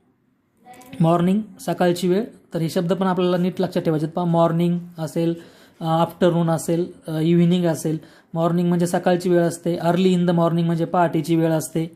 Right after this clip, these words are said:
है की नाही? त्यानंतर इव्हिनिंग म्हणजे संध्याकाळची वेळ असते. तर या वेळेवरनं पण आपल्याला अंदाज येतो की ती, अ, जे घड्याळामध्ये, अ, नेमकं त्या ठिकाणी एएम असायला पाहिजे की पीएम असायला पाहिजे. मॉर्निंगमध्ये पीएम येणार नाही,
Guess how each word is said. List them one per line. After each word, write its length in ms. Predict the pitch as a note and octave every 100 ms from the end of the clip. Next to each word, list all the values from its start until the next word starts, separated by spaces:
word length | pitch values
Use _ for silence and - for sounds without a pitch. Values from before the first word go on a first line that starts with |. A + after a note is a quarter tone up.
| _ -
है 60 |
की 60 | F3+
नाही? 140 | D3 C3+ - - _
त्यानंतर 240 | F3 D#3+ E3
इव्हिनिंग 400 | F3+ F#3 F3+ F3
म्हणजे 160 | F3
संध्याकाळची 480 | F#3+ F#3+ F#3 F3+ F3
वेळ 160 | E3+ E3
असते. 600 | D#3 - D3+ - - - -
तर 80 | F3
या 120 | F#3
वेळेवरनं 500 | F#3 G3+ G3+ G3+ G3+
पण 140 | G#3
आपल्याला 360 | G3 G3 F#3+ G3
अंदाज 380 | F#3 F3+ F3+ F3+
येतो 180 | F#3 F#3
की 140 | F#3+
ती, 300 | F3 G3 F#3+
अ, 240 | F3 E3
जे 200 | D#3+ E3
घड्याळामध्ये, 600 | E3 D#3 E3+ E3+ F3 F#3 F#3
अ, 140 | E3+
नेमकं 320 | D#3+ E3+ F3
त्या 160 | E3+ E3+
ठिकाणी 380 | D#3+ D#3+ D#3+ G#3 - - _ -
एएम 260 | E3+ F3 F3
असायला 320 | F3 E3+ D#3+
पाहिजे 280 | E3 E3+ D#3+
की 140 | E3+
पीएम 380 | E3+ F#3 E3+ D#3+
असायला 300 | D3+ D3 C#3
पाहिजे. 260 | C#3+ C3+
मॉर्निंगमध्ये 560 | C#3+ E3 F3 F3 F3+ E3
पीएम 280 | E3+ F3 F3
येणार 260 | E3+ D#3+
नाही, 180 | C3+ C3